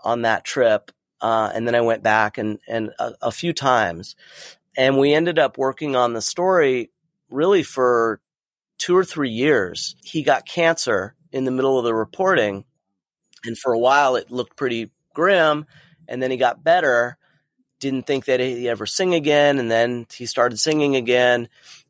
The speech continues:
And so, like, two and a half years or three years after I started reporting, he went on his first tour after the cancer. So I went back on that, and then we wrote the piece. And it ended up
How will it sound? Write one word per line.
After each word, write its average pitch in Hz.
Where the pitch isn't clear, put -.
And 127
so, 127
like, 135
two 175
and 151
a 147
half 131
years 135
or 107
three 143
years 123
after 120
I 113
started 120
reporting, 160
he 127
went 120
on 117
his 107
first -
tour 170
after 107
the 104
cancer. 160
So 123
I 120
went 123
back 113
on 107
that, 104
and 107
then 104
we 101
wrote 98
the -
piece. -
And 143
it 147
ended 170
up 143